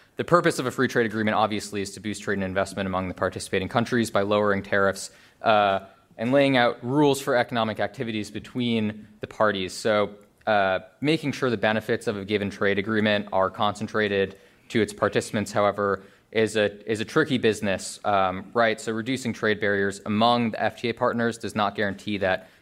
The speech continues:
the goods produced in the region are the ones that receive preferential treatment. So, for example, an F T A member with a low external tariff, uh, for a particular product could import that product, then send it again to its F T A partner at an even lower tariff,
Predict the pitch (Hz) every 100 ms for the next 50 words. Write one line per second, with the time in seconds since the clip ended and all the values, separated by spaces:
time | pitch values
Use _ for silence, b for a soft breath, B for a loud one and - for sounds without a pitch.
0 | B 104 113 127 120 - 107 110 113 -
1 | 107 95 90 104 101 127 120 123 101 101
2 | 98 98 95 - 92 90 - 95 90 -
3 | b b b - 104 107 98 101 - 104
4 | 82 82 - - 107 101 101 104 101 110
5 | 104 107 98 B B B 107 113 - 110
6 | 104 104 101 98 98 98 107 110 107 -
7 | 113 101 - 101 101 98 - b b b
8 | 107 101 95 110 101 101 110 107 101 110
9 | 101 98 95 - 98 - 143 139 123 123
10 | - 110 107 104 - - 107 101 95 92
11 | _ _ - 139 123 120 - _ - 110
12 | 127 110 104 104 - - 110 107 95 -
13 | 107 110 107 107 98 98 95 98 92 92
14 | 98 98 - 95 92